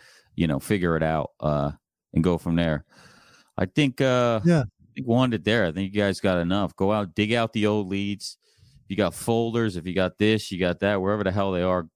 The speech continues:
Speaker 1: spend some time, go through 'em, and you're gonna see people be like, "You know what?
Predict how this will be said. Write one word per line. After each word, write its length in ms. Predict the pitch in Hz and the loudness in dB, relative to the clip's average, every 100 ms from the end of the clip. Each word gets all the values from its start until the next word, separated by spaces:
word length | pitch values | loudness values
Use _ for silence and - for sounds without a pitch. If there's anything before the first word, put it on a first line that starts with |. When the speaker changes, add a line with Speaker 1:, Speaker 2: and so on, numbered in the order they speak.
| - | -16
Speaker 1:
spend 340 | - 113 113 | -6 -4 -2
some 160 | 104 92 | 0 0
time, 300 | 110 107 90 | 0 0 0
go 180 | 98 101 | 0 0
through 440 | - 95 104 87 | 0 2 4 2
'em, 160 | 76 78 _ _ _ _ _ | 0 -4 _ _ _ _ _
and 140 | 92 | 2
you're 40 | 101 | 4
gonna 120 | 104 | 2
see 240 | 92 127 107 | 2 2 2
people 320 | 107 90 85 | 2 0 0
be 80 | 90 | -2
like, 180 | 92 | -2
"You 60 | 139 | 0
know 120 | 160 | 2
what? 180 | 160 | 2